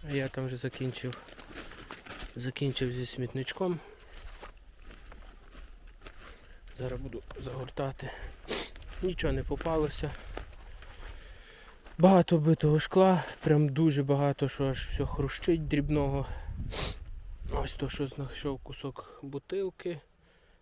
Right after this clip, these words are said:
ці великі куски шкла, а це від великого цього бутля. Ось знайшов такий обідок, ну,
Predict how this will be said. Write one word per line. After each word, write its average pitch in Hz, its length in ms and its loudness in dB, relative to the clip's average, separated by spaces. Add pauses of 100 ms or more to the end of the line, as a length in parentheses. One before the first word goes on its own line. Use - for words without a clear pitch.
ці - 120 -6
великі 131 1700 -4
куски - 440 -10
шкла, 135 600 -2 (220)
а 117 220 -12
це - 180 -12
від 123 160 -8
великого 127 440 -6
цього 127 260 -6
бутля. 160 420 -8 (760)
Ось 135 160 -10
знайшов 127 360 -10
такий 123 220 -10
обідок, 156 480 -8 (260)
ну, 131 260 -10